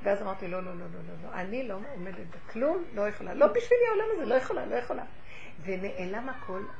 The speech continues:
אתם לא מבינים, מהחרדה ש-, לרגע ראיתי, אז היה עניין של איזה, לא יותר מכמה דקות. אמרתי, "לא, לא, לא, בשום אופן אני לא מכניסה את הראש לתיבת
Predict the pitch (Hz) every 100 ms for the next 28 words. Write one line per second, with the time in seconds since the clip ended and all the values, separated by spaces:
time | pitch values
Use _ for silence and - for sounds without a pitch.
0 | - - - - - - 202 214 339 -
1 | 262 240 190 196 - 190 196 - - -
2 | 170 - 349 427 403 285 - - - -
3 | 151 156 190 208 196 185 - 175 170 -
4 | - - - - - - - - - -
5 | - - 190 190 196 175 180 175 165 156
6 | - 151 - - - - - - 156 151
7 | 143 160 156 147 170 170 208 - - 220
8 | - - - 311 - 277 285 247 233 226
9 | 220 - 202 - 214 214 190 - - -
10 | - - - 175 - 190 185